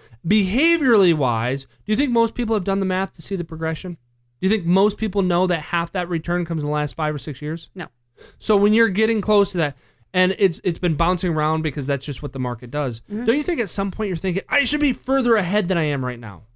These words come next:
Speaker 2: Absolutely.
Speaker 1: And don't you think when you get fifty-nine, you start thinking maybe that if you're gonna retire in five years that you shouldn't, or you can't afford to
Speaker 2: Right.
Speaker 1: risk as much?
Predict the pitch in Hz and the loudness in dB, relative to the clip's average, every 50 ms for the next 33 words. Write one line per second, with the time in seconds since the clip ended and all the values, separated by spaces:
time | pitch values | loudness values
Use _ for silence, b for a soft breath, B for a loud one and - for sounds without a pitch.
0 | _ _ _ - 220 202 180 - - 180 175 202 208 - - 160 160 170 B B | _ _ _ -4 -4 -4 -4 -8 -10 -6 -6 -6 -6 -6 -8 -10 -12 -12 B B
1 | B B 196 208 226 277 302 302 277 - 285 269 220 247 233 240 240 240 - - | B B 2 2 4 4 2 0 0 0 0 0 2 2 2 2 2 2 0 0
2 | 254 240 - - 220 208 196 220 220 214 202 - - 214 202 180 - 208 196 180 | -2 -4 -2 -2 0 0 2 2 2 2 0 0 0 0 -2 0 0 -2 -2 0
3 | 208 190 180 190 190 190 190 196 185 190 165 - - - - - - - - - | 0 0 0 2 2 2 2 0 0 0 -2 -4 -8 -10 -10 -12 -14 -18 -20 -20
4 | - _ - 190 175 - 208 196 190 190 180 170 160 165 165 170 180 185 185 175 | -20 _ -4 -2 -2 -2 -2 0 0 2 2 0 0 0 0 0 0 0 0 -2
5 | 160 185 180 180 175 185 185 180 170 170 156 143 - - 180 160 160 - - 180 | -2 0 -2 0 0 0 0 0 0 -2 -4 -4 -6 -6 -4 -4 -4 -2 -2 -4
6 | 170 160 156 - _ _ _ _ _ _ _ _ _ _ 160 147 139 135 - 175 | -4 -4 -4 -8 _ _ _ _ _ _ _ _ _ _ -4 -4 -4 -4 -4 -4
7 | 165 143 131 - _ - 147 147 151 160 170 175 175 175 - _ _ _ _ _ | -4 -4 -6 -6 _ -6 -6 -4 -2 -2 -2 -2 -4 -6 -10 _ _ _ _ _
8 | _ _ _ _ _ - - 196 143 165 165 - - 190 - - 185 196 214 - | _ _ _ _ _ -4 0 2 2 2 2 0 -2 -4 -4 -2 -4 -4 -4 -6
9 | - - - | -10 -16 -20